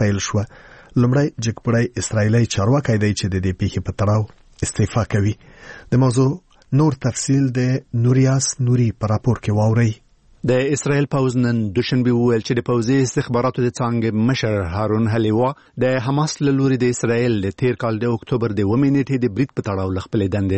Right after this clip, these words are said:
Speaker 2: استعفا کړې ده. هلیوا د اسرائیل لومړی جګپوړی چارواکی دی چې د حماس له لوري چې متحده ایالات او اروپایي ټولنې د یوې ترهګرې ډلې په توګه پیژني، د دغه برید په تړاو له خپلې دندې استعفا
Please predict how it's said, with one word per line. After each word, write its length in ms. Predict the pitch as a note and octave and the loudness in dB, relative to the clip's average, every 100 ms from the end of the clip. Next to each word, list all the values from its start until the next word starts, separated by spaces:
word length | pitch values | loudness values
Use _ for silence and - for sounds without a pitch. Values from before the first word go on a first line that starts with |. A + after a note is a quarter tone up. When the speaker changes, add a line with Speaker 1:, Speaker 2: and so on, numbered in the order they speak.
| F#2 | -2
Speaker 2:
استعفا 360 | A2+ F#2 F#2+ - | -4 -4 -4 -4
کړې 220 | F2+ F#2+ | -2 0
ده. 180 | A2+ C3 - _ - - | 0 -2 -8 _ -20 -8
هلیوا 280 | - A#2+ A#2 A#2 | -2 2 2 0
د 80 | A#2 | -2
اسرائیل 400 | - A#2 A2+ A2+ G#2+ | -2 -2 0 0 0
لومړی 280 | G#2 G#2+ A2+ | 0 0 -2
جګپوړی 420 | A2+ - B2+ A#2+ - | -4 -2 0 0 0
چارواکی 420 | A#2 A#2+ - C3+ | -2 -2 -2 -2
دی 80 | B2 - | -2 -2
چې 60 | B2 - - - | -6 -10 -20 -2
د 100 | B2+ A#2+ | 0 0
حماس 280 | B2 C#3 C#3+ C#3 | 0 -2 -2 -2
له 60 | B2+ | 0
لوري 180 | C3 B2+ | 0 0
چې 100 | C3 B2+ | 0 0
متحده 280 | A2+ A#2+ B2 | 0 2 2
ایالات 360 | B2 A#2+ A#2+ B2 | 2 2 0 0
او 20 | A2+ | 0
اروپایي 320 | A2+ A#2 A#2 - | 0 0 -2 0
ټولنې 360 | A#2 A#2 A2+ A2+ | 0 2 0 0
د 20 | A2 | 0
یوې 160 | G#2 G#2+ A#2 | 0 0 -2
ترهګرې 340 | G#2+ A2 A#2+ G2 | -2 0 0 0
ډلې 160 | F#2+ F#2 | -2 -2
په 40 | G#2+ | -2
توګه 260 | G2+ F#2+ - | 0 -2 -2
پیژني، 420 | B2 B2+ C3+ C3+ C3+ | 0 2 2 2 2
د 100 | B2 | 0
دغه 140 | B2+ B2 G2+ | 0 -2 -2
برید 180 | C#3 - | -4 -2
په 80 | A#2+ | -4
تړاو 260 | G2+ G2 F#2+ | -2 0 -2
له 60 | F2+ | -2
خپلې 200 | - G2 F#2+ | -2 -2 -2
دندې 240 | G2 F#2 F#2 | -2 -2 -2
استعفا 360 | - G#2 - | -2 -4 -4